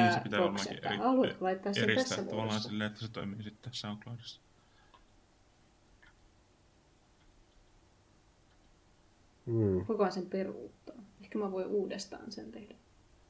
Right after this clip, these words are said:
Speaker 1: Kopioi linkin.
Speaker 2: Nyt on kyllä
Speaker 1: Aa.
Speaker 2: jännittävää, jännittävää
Speaker 1: Teknologiaa.
Speaker 2: podcast-sisältöä.
Speaker 1: <laughs> Nero-, neroutta. <laughs> Niin.
Speaker 3: No siis mä just kävin miettimään, kun mitään korjata tää saatanan.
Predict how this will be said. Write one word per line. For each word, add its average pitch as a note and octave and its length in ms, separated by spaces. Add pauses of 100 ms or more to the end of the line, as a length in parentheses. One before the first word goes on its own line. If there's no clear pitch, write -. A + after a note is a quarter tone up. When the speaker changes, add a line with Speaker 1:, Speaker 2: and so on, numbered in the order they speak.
(600)
Speaker 1:
Kopioi A3+ 320
linkin. G#3 200
Speaker 2:
Nyt B2+ 240
on G#2+ 100
kyllä G2 220
Speaker 1:
Aa. - 180 (180)
Speaker 2:
jännittävää, F#2+ 680 (300)
jännittävää G#2+ 400
Speaker 1:
Teknologiaa. - 380
Speaker 2:
podcast-sisältöä. - 440 (320)
Speaker 1:
<laughs> - 120 (440)
Nero-, G3 420
neroutta. A3 640 (520)
<laughs> D#4 160 (1400)
Niin. G#3+ 460 (580)
Speaker 3:
No E3 220
siis F3 180
mä G3 80
just G#3+ 180
kävin F3+ 160
miettimään, F3+ 340
kun D3 140
mitään F3 280
korjata B2+ 360 (120)
tää F2+ 300
saatanan. F2 480